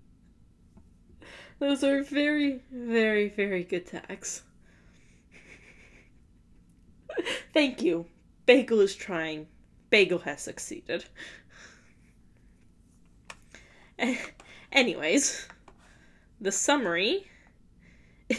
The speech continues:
Summary is, after the events of each game takes place, GLaDOS,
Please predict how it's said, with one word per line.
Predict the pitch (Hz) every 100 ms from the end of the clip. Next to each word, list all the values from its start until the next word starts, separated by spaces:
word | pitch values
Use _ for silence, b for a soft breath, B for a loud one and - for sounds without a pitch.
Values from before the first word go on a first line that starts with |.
| - - - - - - - - - 762 B B B B
Summary | - 440 330 254
is, | 202 202
after | 254 - 247
the | 196 185
events | 170 175 175
of | 170
each | 170 -
game | - 139 156
takes | 180 - -
place, | - 262 269
GLaDOS, | 269 262 262 247 254